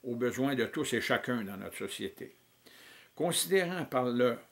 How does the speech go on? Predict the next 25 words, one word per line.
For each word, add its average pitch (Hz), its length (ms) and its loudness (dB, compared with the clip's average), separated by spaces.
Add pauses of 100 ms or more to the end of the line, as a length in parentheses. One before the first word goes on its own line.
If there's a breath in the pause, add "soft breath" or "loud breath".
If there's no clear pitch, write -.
(140)
corporatisme 139 960 0
des 113 120 2
formes 131 260 0
juridiques 123 460 -2
publiques 135 460 -2
privées, 131 560 0 (500 loud breath)
en 151 140 2
partenariat 170 720 2
public-privé, 101 880 -4
telles 117 520 4 (320 loud breath)
que - 100 -4
précitées 135 600 2
et 127 40 4
désignées 123 500 2
sous 127 160 -2
les 113 100 0
formes 127 320 0
juridiques 123 500 0
des 120 140 0
numéros 120 340 2
quatre-vingt-huit 123 920 2 (120)
vingt-deux 123 720 0
onze 127 500 0 (180)
trente-trois, 120 720 -2 (600 loud breath)
réduisant 127 800 4